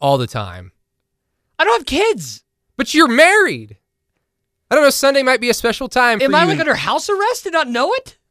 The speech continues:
Speaker 2: You know what? I probably wouldn't have came.
Speaker 1: Uh, there you go.
Speaker 2: I don't
Speaker 1: No.
Speaker 2: do a lot. I'm, I'm gonna use this quarantine thing until the legs just no longer exist.
Speaker 1: Oh, yeah, that's another thing. Like, I, I've actually X'd you out on people I sh-,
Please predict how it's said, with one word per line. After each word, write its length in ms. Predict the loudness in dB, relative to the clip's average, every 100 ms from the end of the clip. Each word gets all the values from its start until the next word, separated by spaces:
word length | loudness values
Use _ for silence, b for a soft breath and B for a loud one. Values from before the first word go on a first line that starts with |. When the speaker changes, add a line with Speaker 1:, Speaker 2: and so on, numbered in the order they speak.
| _ _ _ _ -10
Speaker 2:
You 120 | -4
know 60 |
what? 80 | -2
I 40 | -2
probably 200 | -2 -4
wouldn't 200 | -6 -16
have 100 | -20
came. 300 | _ -8 -4
Speaker 1:
Uh, 120 | -2
there 200 | 0 -2
you 80 | -4
go. 220 | -10 -16 _ _ _ _ _ _
Speaker 2:
I 100 | -6
don't 80 | -4
Speaker 1:
No. 40 | -4
Speaker 2:
do 40 | -6
a 20 |
lot. 180 | -10 -8
I'm, 300 | -2 -2 -2 -6
I'm 140 | -4
gonna 140 | -4 -4
use 160 | -6
this 120 | -6 -8
quarantine 440 | -6 -6 -8 -12
thing 260 | -12 -14 -16
until 240 | -12 -12
the 140 | -10
legs 280 | -8 -6 -6
just 200 | -10 -12
no 140 | -10 -8
longer 300 | -8 -10 -6
exist. 140 | -4
Speaker 1:
Oh, 60 | -2
yeah, 200 | -2 -4
that's 180 | -6 -8
another 180 | -8
thing. 300 | -8 -12 -12
Like, 200 | -10 -10 -12 _
I, 240 | -8 -4 -2
I've 80 | -2
actually 280 | -4 -6
X'd 240 | -8 -10 -8
you 120 | -4
out 120 | -4
on 140 | -6 -10
people 240 | -10 -8
I 80 | -8
sh-, 140 | -10